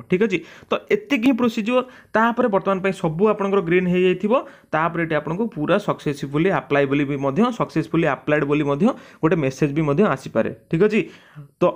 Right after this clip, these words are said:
ଏଇଟା ହିଁ ଆପଣମାନଙ୍କର ସବୁ ଡିଟେଲ୍ସ ଥିଲା, ଆପଣମାନେ କେମିତି କ'ଣ ଆପ୍ଲାଏ କରିବେ, ଯୋଉଟାକି ସବୁ କିଛି ଆପଣମାନଙ୍କୁ ମୁଁ କହିଲି। ଭିଡ଼ିଓଟି ଟିକେ ଲମ୍ବା ହେଇଗଲା, କିନ୍ତୁ ଭାବୁଛି ଆପଣଙ୍କ ପାଇଁ ବହୁତ, ବହୁତ, ବହୁତ ଇମ୍ପୋର୍ଟାଣ୍ଟ ଥିବ। ଠିକ୍ ଅଛି? ତ ଏତିକି ହିଁ ଆପଣଙ୍କ ପାଇଁ ଅପଡେଟ୍। ନିଶ୍ଚିନ୍ତ ଆପଣମାନଙ୍କ ସାଙ୍ଗସାଥି ଯେଉଁମାନେ ବି ନର୍ସିଂ ଆପ୍ଲାଏ କରିବା ପାଇଁ ଚାହୁଁଛନ୍ତି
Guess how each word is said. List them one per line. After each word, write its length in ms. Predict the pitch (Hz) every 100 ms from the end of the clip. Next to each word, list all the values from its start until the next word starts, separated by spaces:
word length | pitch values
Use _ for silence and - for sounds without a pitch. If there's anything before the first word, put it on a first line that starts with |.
| -
ଏଇଟା 260 | 190 254 247
ହିଁ 140 | 220
ଆପଣମାନଙ୍କର 480 | 233 196 190 190 190
ସବୁ 340 | 185 - 170 247
ଡିଟେଲ୍ସ 320 | 208 220 208 214
ଥିଲା, 140 | 208
ଆପଣମାନେ 300 | 185 165 160
କେମିତି 300 | 160 156 160
କ'ଣ 160 | 160 151
ଆପ୍ଲାଏ 320 | 131 - 180
କରିବେ, 280 | 180 196 208 277 - -
ଯୋଉଟାକି 340 | - 151 160 240
ସବୁ 420 | 226 - 175 170 247
କିଛି 200 | 226 - 226
ଆପଣମାନଙ୍କୁ 440 | 180 180 170 170
ମୁଁ 140 | 180 175
କହିଲି। 360 | 139 165 202 226
ଭିଡ଼ିଓଟି 360 | 156 143 143
ଟିକେ 240 | 143 - 143
ଲମ୍ବା 300 | 131 135 185
ହେଇଗଲା, 260 | 185 185 190
କିନ୍ତୁ 240 | 180 160
ଭାବୁଛି 400 | 143 131 151 170
ଆପଣଙ୍କ 300 | - - 131 135
ପାଇଁ 120 | 147 127
ବହୁତ, 300 | 117 147 190
ବହୁତ, 260 | 160 170 175 139
ବହୁତ 320 | 147 170 175
ଇମ୍ପୋର୍ଟାଣ୍ଟ 320 | 151 - 127 117
ଥିବ। 140 | 120 107 - - -
ଠିକ୍ 180 | 180
ଅଛି? 160 | 208 208 - - - _
ତ 100 | 170 -
ଏତିକି 380 | 170 170 214 220
ହିଁ 120 | 247
ଆପଣଙ୍କ 280 | 226 220 214
ପାଇଁ 120 | 214
ଅପଡେଟ୍। 300 | 196 220 226 - - 165
ନିଶ୍ଚିନ୍ତ 360 | 196 196 226
ଆପଣମାନଙ୍କ 440 | 240 214 214 214 208
ସାଙ୍ଗସାଥି 500 | 208 190 196 196 196
ଯେଉଁମାନେ 340 | 175 185 180
ବି 80 | 180
ନର୍ସିଂ 280 | 170 165 180
ଆପ୍ଲାଏ 220 | 175 170
କରିବା 240 | 170 165
ପାଇଁ 140 | 165 165
ଚାହୁଁଛନ୍ତି 440 | 160 165 170 180